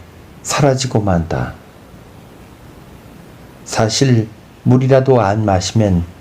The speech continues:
잠시라도 견뎌나갈 수가 없다. 북극의 바다, 오히려 이러하니 적도 직하의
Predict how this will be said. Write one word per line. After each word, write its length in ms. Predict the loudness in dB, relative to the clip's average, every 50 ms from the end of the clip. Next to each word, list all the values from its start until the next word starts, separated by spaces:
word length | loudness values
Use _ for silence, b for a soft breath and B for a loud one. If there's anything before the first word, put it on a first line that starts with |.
| -20 -20 -20 -20 -20 -20 -20 -20 -20 -14 -8
잠시라도 720 | -4 -2 2 2 2 2 2 2 2 2 2 2 -2 -2 -2
견뎌나갈 680 | -2 -2 -2 0 2 2 2 2 0 0 -2 -2 -2 -2
수가 320 | -4 -6 -4 -2 -2 -2
없다. 480 | -4 -6 -8 -8 -8 -6 -6 -6 -8 -12 -16 -20 -20 -20 -20 -20 -20 -20 -20 -20 -20 -20 -20 -20 -20 -20 -20 -20 -20 -20 -20 -20 -20 -20 -20 -20 -20 -20 -20 -20 -20 -20 -20 -20 -20 -20 -14 -4
북극의 640 | -2 -2 -2 -2 -2 -4 -2 0 0 0 0 0 -2
바다, 500 | -2 -4 -4 -4 -2 -2 -4 -4 -8 -12 -16 -20 -20 -20 -20 -20 -20 -20 -20 -20 -20 -20 -20 -20 -20 -20 -20 -20 -20 -20 -6 -2
오히려 540 | 0 2 2 4 4 4 2 2 0 -2 -6 -12 -18 -20 -20 -20 -18 -2 2
이러하니 600 | 2 4 4 4 2 2 2 2 2 0 0 -4 -6 -12 -20 -20 -20 -20 -20 -20 -20 -20 -20 -20 -20 -20 -20 -18 -6
적도 520 | -2 -2 -2 -2 -2 0 2 2 2 2
직하의 760 | 0 -4 -8 -8 -6 -2 0 2 2 4 2 2 2 0